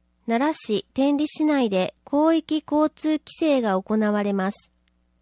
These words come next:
マイカーの自粛や迂回にご協力をお願いします。ランナーが通過中は、自動車の通行や横断はできません。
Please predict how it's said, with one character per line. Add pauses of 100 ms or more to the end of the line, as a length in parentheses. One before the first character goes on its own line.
(380)
マ
イ
カ
ー
の
自
粛
や
迂
回
に
ご
協
力
を
お
願
い
し
ま
す。 (1080)
ラ
ン
ナ
ー
が
通
過
中
は、 (500)
自
動
車
の
通
行
や
横
断
は
で
き
ま
せ
ん。